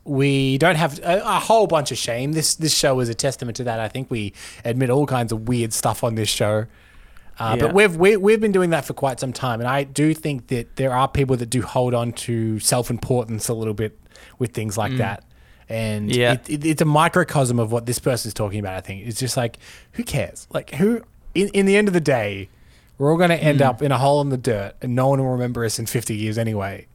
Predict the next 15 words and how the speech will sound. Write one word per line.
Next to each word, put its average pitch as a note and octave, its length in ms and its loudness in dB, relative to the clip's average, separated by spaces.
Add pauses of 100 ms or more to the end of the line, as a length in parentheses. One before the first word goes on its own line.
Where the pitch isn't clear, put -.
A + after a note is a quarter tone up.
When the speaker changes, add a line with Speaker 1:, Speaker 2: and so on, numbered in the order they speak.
Speaker 1:
Who G#3+ 140 2
cares? - 400 -6
Speaker 2:
Y-, C3+ 180 -6 (360)
yeah, B2+ 640 4 (180)
yeah, B2 300 0
that's - 260 -8
right, C3 280 -4
yep. - 360 -8 (840)
Uh, A#2 640 4 (160)
yeah, C3+ 300 0
I, E3 400 0
I D#3 300 -2
think G3+ 320 -10
that's, D4+ 400 -6
uh, C3+ 760 0